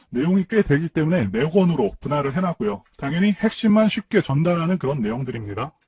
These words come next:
자, 구독자분들 모두께 전부 다 증정해드리는 거니까,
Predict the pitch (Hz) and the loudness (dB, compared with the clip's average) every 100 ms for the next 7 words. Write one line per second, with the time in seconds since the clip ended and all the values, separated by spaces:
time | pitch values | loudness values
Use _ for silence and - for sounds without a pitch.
0 | _ _ _ _ _ _ _ 131 120 - | _ _ _ _ _ _ _ -4 -2 2
1 | 165 233 220 208 196 175 143 123 175 208 | 2 2 2 2 4 4 4 4 2 0
2 | - 175 90 - 139 160 143 160 - 160 | -2 -2 -2 -2 0 0 2 0 2 2
3 | 190 185 147 135 117 110 117 151 | 2 2 -2 -2 -4 -4 -2 -2